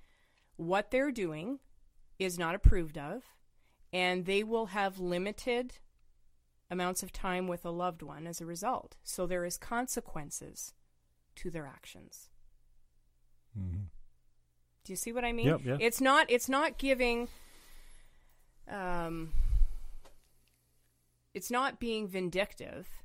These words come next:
Speaker 1: It's showing them that the way that they're behaving is not copacetic with you, and therefore they're going to have limited relationships as a result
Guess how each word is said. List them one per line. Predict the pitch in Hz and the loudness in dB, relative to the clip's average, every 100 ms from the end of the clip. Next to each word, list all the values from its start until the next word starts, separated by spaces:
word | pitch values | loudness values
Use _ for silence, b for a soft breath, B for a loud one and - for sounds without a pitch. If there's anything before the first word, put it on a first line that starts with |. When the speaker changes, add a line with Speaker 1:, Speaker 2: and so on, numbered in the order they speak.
| - - _ | -18 -20 _
Speaker 1:
It's | - 196 - | -6 -4 2
showing | - - 226 240 240 226 | 4 6 4 4 2 -2
them | 190 165 165 165 185 | -2 -2 -2 -4 -6
that | 175 165 165 - _ - | -2 -2 -2 -6 _ -16
the | 165 175 | -8 -4
way | 175 202 | -2 -2
that | 226 202 | -2 -4
they're | 190 185 | -4 -6
behaving | 175 175 - 196 170 151 147 247 - - - - - - - - - - - - - - - | -2 -4 -2 -6 -6 -8 -8 -10 -10 -12 -12 -12 -14 -18 -16 -14 -14 -16 -20 -20 -20 -18 -8
is | 196 185 | -6 -2
not | 208 220 | -2 -2
copacetic | 226 - - 202 175 151 | -2 4 4 4 0 6
with | - - | 6 6
you, | 139 120 247 - - - - - - - - - - - - | 0 -6 -10 -12 -18 -18 -18 -20 -20 -20 -16 -12 -12 -12 -8
and | 180 185 | -4 -2
therefore | 190 208 233 - 190 170 180 185 - | 0 2 2 2 2 4 0 -4 -8
they're | 175 185 185 | -4 -2 -2
going | 185 180 | -4 -6
to | |
have | 170 170 | -6 -8
limited | 170 180 196 190 185 | -6 -4 -4 -6 -10
relationships | 175 165 160 165 160 - 156 - - | -6 -6 -6 -8 -10 -10 -10 -12 -12
as | 160 | -12
a | 160 | -10
result | 156 151 156 143 196 - | -12 -10 -10 -10 -12 -20